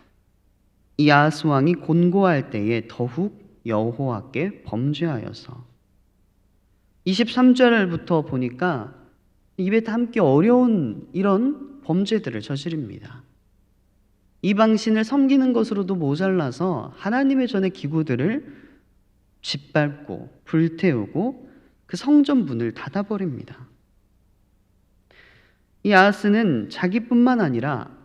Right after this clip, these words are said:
온 유다를 타락시킵니다. 하나님을 만나지 못하도록 성전을 닫아버립니다.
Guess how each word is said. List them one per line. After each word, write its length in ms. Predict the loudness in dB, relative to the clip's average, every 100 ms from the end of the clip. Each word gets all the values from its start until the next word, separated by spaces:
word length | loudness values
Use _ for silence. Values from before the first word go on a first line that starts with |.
| -4
온 280 | 0 2 2
유다를 380 | 0 0 -2 -4
타락시킵니다. 1000 | -6 -6 -8 -16 -16 -16 -16 -20 -20 -20 _ _ _ _
하나님을 460 | 2 4 4 2 2
만나지 580 | 2 2 2 0 0
못하도록 840 | -2 -4 -4 -6 -4 -8 -10 -14 _ _ _ _
성전을 880 | -8 -2 0 0 0 -2 -4 -6 -16 -18
닫아버립니다. 840 | -8 -4 -2 -2 -4 -8 -14